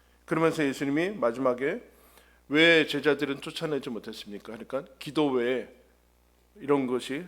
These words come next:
다른 것으로는 쫓아낼 수 없다"라고 얘기합니다. 다시 이제 보겠습니다.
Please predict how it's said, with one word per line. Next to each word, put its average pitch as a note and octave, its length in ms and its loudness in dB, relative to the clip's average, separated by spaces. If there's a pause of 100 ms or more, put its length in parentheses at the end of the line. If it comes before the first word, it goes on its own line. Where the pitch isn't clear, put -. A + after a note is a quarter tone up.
다른 C#3 280 -4
것으로는 C3+ 560 -4 (280)
쫓아낼 D3+ 480 -4
수 - 300 -10
없다"라고 A2 840 -6
얘기합니다. F#2 340 -14 (140)
다시 B2 280 -8
이제 A2+ 120 -8
보겠습니다. G2+ 580 -16